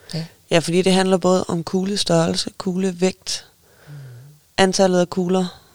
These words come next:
Speaker 2: øhm, og der er ikke... I laver også, laver I andet end kugler også? Har I dem også med granulat, eller?
Speaker 1: Vi har med et granulat, fordi man kan sige, i forhold til ældre demente, der er nogen, der ikke kan finde ud af, at have sådan en, nogle kugler rullende på sig.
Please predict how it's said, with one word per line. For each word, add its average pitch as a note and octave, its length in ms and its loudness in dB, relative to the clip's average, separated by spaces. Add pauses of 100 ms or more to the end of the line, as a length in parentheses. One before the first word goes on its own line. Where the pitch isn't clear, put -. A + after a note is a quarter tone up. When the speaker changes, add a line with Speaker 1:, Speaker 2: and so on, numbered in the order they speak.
(160)
Speaker 2:
øhm, D3+ 640 -4 (380)
og F3+ 120 2
der E3+ 80 6
er E3 80 6
ikke... E3 260 0 (140)
I F#3+ 140 -6
laver F#3 240 4
også, F#3+ 220 0
laver F#3 220 0
I F3+ 60 -2
andet G#3+ 240 -2
end G#3+ 80 -6
kugler G#3+ 300 -4
også? - 380 -2 (220)
Har F#3+ 160 -2
I F#3+ 40 -2
dem F#3+ 100 -4
også G3 180 -2
med F#3+ 80 -10
granulat, F#3+ 500 -4
eller? F3 340 -6
Speaker 1:
Vi F3+ 60 -2
har G#3+ 200 -2
med F#3+ 140 0
et E3 80 -6
granulat, F3 640 2
fordi F3+ 440 -6
man F3 200 -4
kan F3+ 120 -4
sige, G3+ 200 0
i F#3+ 40 0
forhold G3 280 2
til - 160 -2 (120)
ældre F3+ 500 2
demente, F3 560 -4 (180)
der F#3 80 -2
er F#3 120 2
nogen, F#3+ 420 4
der E3+ 180 4
ikke - 420 -2 (180)
kan F#3 120 -4
finde G#3 220 2
ud B3 80 0
af, F3 300 0 (500)
at E3 100 -4
have F3 140 2
sådan F#3+ 240 2
en, F3+ 220 4 (360)
nogle F3 140 2
kugler G3+ 380 4 (240)
rullende F#3+ 280 6
på F3 220 2
sig. E3 140 -6